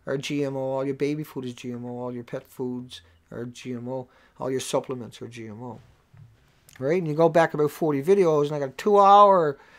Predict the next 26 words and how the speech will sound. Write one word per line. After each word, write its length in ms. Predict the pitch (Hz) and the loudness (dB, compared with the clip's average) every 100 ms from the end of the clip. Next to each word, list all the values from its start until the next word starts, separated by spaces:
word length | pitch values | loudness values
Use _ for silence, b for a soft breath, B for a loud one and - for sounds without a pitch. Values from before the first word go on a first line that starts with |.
| B | B
stream 720 | - - 226 247 220 170 135 | -16 -6 2 4 6 4 0
where 180 | 139 151 | -2 -2
I 140 | 151 | -4
<laughs> 60 | - | -6
try 260 | - 165 180 | -2 0 0
to 80 | |
cover 320 | 160 - 160 143 | 0 -2 -2 -4
four 380 | - 185 180 | -4 -2 0
hundred 420 | 165 180 165 131 123 b b b b | 2 0 0 -6 -10 b b b b
of 160 | 120 139 | -10 -6
these, 340 | 139 139 135 | -4 -4 -4
uh, 120 | 135 117 | -6 -6
studies 680 | - 156 151 131 131 131 | -2 -2 0 -2 -6 -8
and 220 | 127 127 123 | -10 -10 -10
the 40 | |
major 380 | 131 139 131 135 | -6 -6 -6 -8
headlines 640 | 135 139 131 117 113 120 | -8 -8 -10 -10 -12 -14
about 340 | 123 120 117 - | -12 -12 -12 -14
this 160 | 113 | -16
stuff 360 | - 131 113 - | -14 -14 -14 -14
to 80 | 117 | -16
warn 300 | 139 226 202 | -12 -10 -10
people. 440 | 127 120 - 107 | -12 -14 -14 -12
But 140 | 127 | -10
I 40 | 139 | -10
decided, 540 | 143 - 175 165 156 | -8 -2 0 0 -4